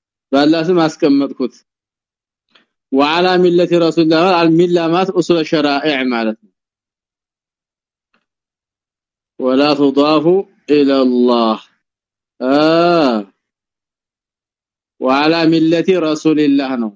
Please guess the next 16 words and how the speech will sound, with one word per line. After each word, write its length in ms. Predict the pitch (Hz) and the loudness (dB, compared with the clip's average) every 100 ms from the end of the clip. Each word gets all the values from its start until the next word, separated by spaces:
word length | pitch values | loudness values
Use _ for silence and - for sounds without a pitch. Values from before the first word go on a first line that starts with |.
| _ | _
وعلى 320 | - 123 139 143 | -6 -2 0 0
ملة 300 | 147 143 143 | 0 0 0
الله 200 | 139 139 | -2 0
አይባልም። 440 | 131 113 113 104 _ _ _ _ _ _ _ _ _ _ _ _ _ | -2 -2 -4 -4 _ _ _ _ _ _ _ _ _ _ _ _ _
ሚለቲላህ 560 | 123 131 139 143 139 135 | 0 2 2 2 0 -2
ከተባለ 400 | 131 131 135 151 | -2 0 0 0
አላህ 260 | 151 143 139 | 0 0 0
መምነት 320 | 135 135 135 | 0 0 0
አለው፣ 300 | 131 127 127 123 - _ _ _ _ - | -2 -2 -2 -4 -6 _ _ _ _ -2
ሌላ 160 | 127 139 | 0 0
ነገር 200 | 139 135 127 | 0 0 -2
ነው 80 | |
የሚያመጣው 420 | 127 123 123 139 143 | -2 -2 -2 -2 0
ማለት 280 | 135 123 | 0 -2
ነው። 160 | 123 107 - _ _ _ _ _ _ _ _ _ _ _ _ _ - | -4 -8 -12 _ _ _ _ _ _ _ _ _ _ _ _ _ -4
طيب. 500 | 147 147 143 120 | 0 2 2 0